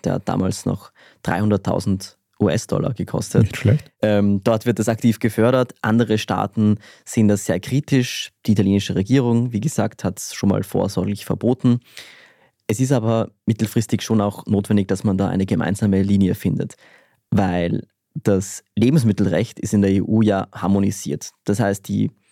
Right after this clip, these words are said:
Speaker 1: Mitgliedstaaten haben da bestimmte Agenten an die E U abgegeben und die E-U-Behörden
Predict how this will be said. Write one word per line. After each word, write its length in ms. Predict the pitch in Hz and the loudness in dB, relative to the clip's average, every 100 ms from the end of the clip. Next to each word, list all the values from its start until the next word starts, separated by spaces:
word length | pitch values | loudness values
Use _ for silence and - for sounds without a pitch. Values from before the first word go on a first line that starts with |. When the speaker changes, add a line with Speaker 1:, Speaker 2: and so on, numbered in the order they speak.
| - | -4
Speaker 1:
Mitgliedstaaten 640 | 123 - - 98 101 107 | -2 -2 -2 0 0 -2
haben 220 | 104 104 98 | 0 0 2
da 240 | 95 107 - _ _ | 0 -4 -8 _ _
bestimmte 400 | 101 - 104 87 | -4 0 0 0
Agenten 600 | 82 95 101 - 107 101 - - | -2 0 -2 2 2 2 -4 -4
an 220 | 101 104 | -2 0
die 140 | 98 | 2
E 20 | 98 | 2
U 120 | - | 2
abgegeben 640 | - - 117 110 110 117 120 - - _ _ | -2 -2 0 2 4 2 0 -10 -20 _ _
und 400 | - 104 101 - | 2 4 2 2
die 140 | 101 101 | 4 4
E-U-Behörden 680 | 123 156 98 101 98 101 | 4 4 2 2 2 0